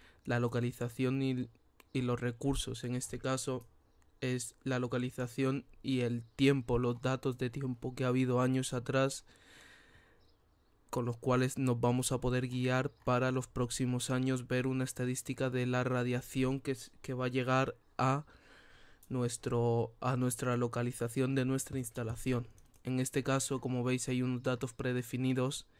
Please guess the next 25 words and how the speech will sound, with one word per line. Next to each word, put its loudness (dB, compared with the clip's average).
He -2
visto 0
que -4
se -4
le -2
puede 2
añadir 2
aquí -2
más, 2
más, 0
más -2
tabla 2
de 0
información -2
de -2
datos -2
del -2
tiempo -2
y 0
localizaciones, -2
pero 0
no 0
he 2
encontrado 0
cómo, 0